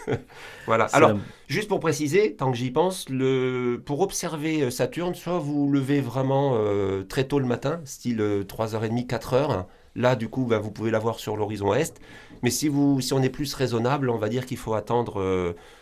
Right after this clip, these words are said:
Speaker 1: allez, à partir de, de, de, du mois d'août, voire mi-août, et puis tout,
Speaker 2: Mm.
Speaker 1: tout l'automne pour observer Saturne dans de bonnes conditions. Et puis, ben, pour Jupiter, ça sera encore un peu plus tard, hein. Je dirais vraiment Jupiter sera,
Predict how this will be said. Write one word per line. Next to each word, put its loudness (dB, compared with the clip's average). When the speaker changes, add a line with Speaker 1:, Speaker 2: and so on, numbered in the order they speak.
Speaker 1:
allez, 0
à 0
partir -4
de, -2
de, -4
de, -4
du -6
mois 6
d'août, 4
voire 2
mi-août, 2
et -2
puis -6
tout, -8
Speaker 2:
Mm. -4
Speaker 1:
tout 2
l'automne 2
pour -2
observer -2
Saturne -4
dans -4
de -4
bonnes 0
conditions. -2
Et -8
puis, -10
ben, -2
pour -6
Jupiter, -2
ça -6
sera 0
encore 0
un 2
peu 0
plus -8
tard, -2
hein. -2
Je -8
dirais -2
vraiment -2
Jupiter -6
sera, -4